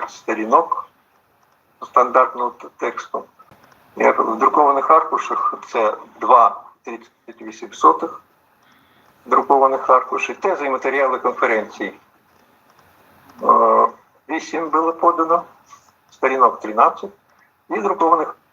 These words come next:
аркушів нуль п'ятдесят чотири. Обкладинки наш-, е, наших публікацій на екрані. Була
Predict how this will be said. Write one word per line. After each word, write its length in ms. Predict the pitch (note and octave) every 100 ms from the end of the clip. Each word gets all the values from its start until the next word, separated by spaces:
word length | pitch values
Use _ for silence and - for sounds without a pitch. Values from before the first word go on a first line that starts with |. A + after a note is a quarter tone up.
| _ _
аркушів 500 | - - - - C#3 -
нуль 120 | D3
п'ятдесят 600 | - G#2 G2+ - C3+ -
чотири. 500 | - - G#2+ G2+ F#2+ - _ - - -
Обкладинки 760 | - - F3+ F3+ E3+ E3 E3 - _ _ _ _
наш-, 340 | C#3 C#3 - -
е, 40 | C3+ B2 B2+ - - C#3
наших 320 | C3+ - -
публікацій 680 | - B2+ - C3 - - - _ _ _ _ _
на 140 | B2
екрані. 600 | D3+ - - G#3+ - G#2+ - - - - _ - - _ _ _ - - - - - - - _ _ _ _ _ _ _ _ _ _ _ _ _ _ _ _ _ _ _ _ _ _ _ - _ -
Була 380 | D3+ F#3 F3